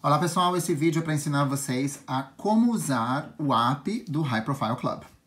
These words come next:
Então, a primeira coisa, se você é um membro, é, que a gente chama de membro pavão, tá? Membro pavão é o membro que paga um dos planos, tá? Então, você virou membro. Os membros que não viraram pavões ainda são os membros coruja.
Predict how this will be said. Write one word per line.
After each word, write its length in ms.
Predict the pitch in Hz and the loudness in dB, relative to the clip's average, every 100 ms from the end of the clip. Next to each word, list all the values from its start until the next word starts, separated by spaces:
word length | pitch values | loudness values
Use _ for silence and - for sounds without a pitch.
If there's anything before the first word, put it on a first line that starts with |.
| - - - - | -20 -20 -20 -6
Então, 180 | 135 180 | -2 0
a 40 | |
primeira 280 | 190 208 226 | 0 0 0
coisa, 460 | 220 156 156 165 - | 0 0 0 -2 -6
se 180 | - 160 | -4 -2
você 240 | 160 175 | -2 -2
é 40 | |
um 40 | 180 | 0
membro, 540 | 160 151 151 151 156 - _ _ - | 2 2 2 0 -4 -8 _ _ -4
é, 340 | 135 131 127 123 127 120 _ - - _ _ | -2 0 0 0 -2 -6 _ -20 -20 _ _
que 100 | - | -6
a 20 | |
gente 160 | 113 110 | -4 -2
chama 200 | 117 110 | -2 -2
de 100 | 107 | -2
membro 300 | 104 107 110 | 0 0 0
pavão, 500 | 120 104 104 139 220 - | 0 0 0 -2 -4 -6
tá? 220 | - 120 147 - - | -2 -2 -2 -8 -10
Membro 280 | - 143 147 | 0 2 2
pavão 540 | 143 139 131 139 185 - | 2 2 2 0 0 -2
é 100 | 147 | 0
o 100 | 147 | 2
membro 580 | 135 139 139 147 151 - | 2 2 2 0 -2 -4
que 220 | - 139 | 0 0
paga 680 | - 131 120 120 123 143 156 - - | 0 -2 0 0 -2 -2 -4 -14 -4
um 240 | 143 170 185 | 0 2 4
dos 200 | 170 - | 2 0
planos, 680 | 151 120 98 92 95 - - | 2 4 2 -2 -6 -12 -6
tá? 100 | 113 | -2
Então, 160 | 110 123 | 0 -2
você 180 | 117 | -2
virou 300 | 127 127 131 | 0 2 4
membro. 500 | 143 110 98 98 98 - - - - - | 4 2 0 -4 -6 -10 -18 -20 -12 2
Os 220 | 131 135 | 4 4
membros 360 | 160 170 165 160 | 4 2 0 -2
que 120 | 151 | 0
não 260 | 143 160 | 2 2
viraram 540 | 190 - 135 127 123 127 | 2 4 6 6 6 4
pavões 500 | 123 107 110 110 110 | 2 0 0 0 0
ainda 340 | 107 117 127 | 0 0 0
são 180 | 123 139 | 0 2
os 120 | 135 | 2
membros 400 | 117 110 110 117 | 2 2 2 -2
coruja. 520 | - 98 87 82 - | -2 -2 -2 -6 -12